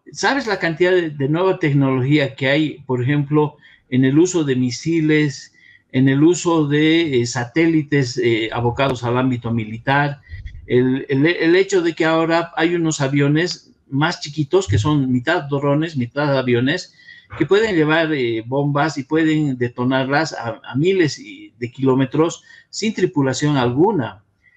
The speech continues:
Entonces tenemos la posibilidad ahora de radares, eh, el tema de la cantidad de, eh,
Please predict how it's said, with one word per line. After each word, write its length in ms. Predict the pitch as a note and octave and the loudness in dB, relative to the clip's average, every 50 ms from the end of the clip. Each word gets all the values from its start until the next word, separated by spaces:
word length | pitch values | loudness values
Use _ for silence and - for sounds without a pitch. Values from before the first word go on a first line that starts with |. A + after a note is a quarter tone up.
| _ _ _ - | _ _ _ -6
Entonces 520 | C#3 C3+ E3+ E3+ F3+ F3+ F#3 F#3 - - | -4 0 2 2 2 2 2 0 0 0
tenemos 340 | F3 D#3+ E3+ F3 G3+ G3 E3+ | 0 0 0 0 -2 0 0
la 120 | E3+ D#3 | 0 0
posibilidad 460 | C#3 D#3 C#3+ C#3 C#3+ D3 D3+ D#3+ D#3 D3+ | 0 0 -2 0 0 2 2 2 2 2
ahora 240 | C#3+ D3+ D3 C#3+ B2+ | 2 2 2 0 0
de 100 | B2 A#2+ | 0 -2
radares, 840 | A2+ A2+ A2+ A#2 B2+ C3+ C#3+ C#3 C#3 C#3 C#3 C#3 C3+ B2+ A#2+ - | -2 -2 -2 0 0 0 0 0 0 0 0 0 -2 -4 -6 -6
eh, 520 | - - A#2+ A2+ A2+ A2+ A2 A2 A2 - - | -4 -2 -2 0 0 -2 -2 -2 -4 -4 -4
el 140 | A#2 A#2+ A#2+ | -4 -4 0
tema 260 | D#3+ F#3 F#3+ G3 F#3+ | 0 0 0 0 0
de 260 | D#3+ C#3+ C#3+ D3+ D3+ | 0 0 0 0 0
la 200 | D3 C#3 B2+ - | -2 -2 -4 -4
cantidad 520 | - A#2+ A#2+ A#2+ B2 C3 C3 C#3+ D#3+ E3+ D#3 | -4 -6 -6 -6 -4 -4 -2 0 0 0 -2
de, 360 | D3 C#3+ C#3+ D3+ D#3+ D3 - _ _ _ _ _ _ _ _ | -2 -2 0 0 0 -2 -4 _ _ _ _ _ _ _ _
eh, 400 | - A2+ A2+ A2+ A#2 A2 G2+ F#2 | -6 -2 0 0 0 0 -2 -4